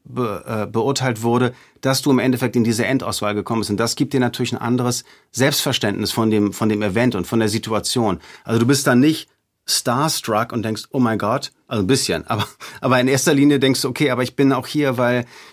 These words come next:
wir uns den Arsch aufgerissen haben, unter unglaublichsten Bedingungen, existenziellen Bedingungen, da einen Film, äh,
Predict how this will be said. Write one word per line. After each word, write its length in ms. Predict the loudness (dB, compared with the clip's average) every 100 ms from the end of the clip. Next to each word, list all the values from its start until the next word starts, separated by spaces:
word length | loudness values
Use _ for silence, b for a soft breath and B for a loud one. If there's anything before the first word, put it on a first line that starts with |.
| -2
wir 140 | 0
uns 140 | 2 0
den 100 | 0
Arsch 240 | 0 -2
aufgerissen 500 | -4 -4 -4 -4 -4
haben, 180 | -4 -4
unter 220 | -2 -2
unglaublichsten 720 | 0 0 0 -2 0 -2 -2 B B B
Bedingungen, 720 | -2 2 4 4 4 2 0 -6 _ _ _ _ _ _
existenziellen 800 | -4 -2 -2 0 0 2 2 4
Bedingungen, 640 | 2 2 2 0 -2 -4 -4
da 120 | -2
einen 160 | -2 0
Film, 220 | 2 2
äh, 380 | 2 -2 -8